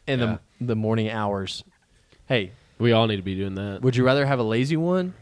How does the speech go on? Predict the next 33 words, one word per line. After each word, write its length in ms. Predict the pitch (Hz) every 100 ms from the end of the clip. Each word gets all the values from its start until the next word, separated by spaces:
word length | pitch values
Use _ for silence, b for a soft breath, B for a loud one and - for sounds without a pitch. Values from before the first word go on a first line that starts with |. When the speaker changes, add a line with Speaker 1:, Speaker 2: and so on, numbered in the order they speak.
| -
Speaker 1:
a 20 |
lazy 280 | 110 123 160
bookie, 480 | 160 175 202 196 190 _ _ _ _
or 180 | 117 113
a 220 | 104 95 - _ _ _ _ _ _ _ _ _ -
hard-working 580 | 110 127 113 117 113 98
bookie? 380 | 95 - - -
Speaker 2:
In 200 | 120 110
this 220 | 117 131
case, 260 | 123 113 107
I 60 |
would 160 | 107 101
ra-, 260 | 98 92 95 -
would 240 | 110 123
have 120 | 120
rather 220 | 107 104 98
had 160 | 90 92
a 160 | 87
lazy 280 | 85 90 87
one 300 | 82 85 85 - -
that, 120 | 92
like, 160 | 87
forgets. 680 | - - - 90 95 - - - -
Speaker 1:
Yeah, 240 | 120 101
that's 180 | 95 -
true. 240 | - - - _ _
Speaker 2:
But 160 | 156 147
when 120 | 139
I 120 | 113
win, 400 | 98 117 131 104
which 260 | 98 - - _ _ _ _
obviously 420 | 98 90 - 90
it 100 | 82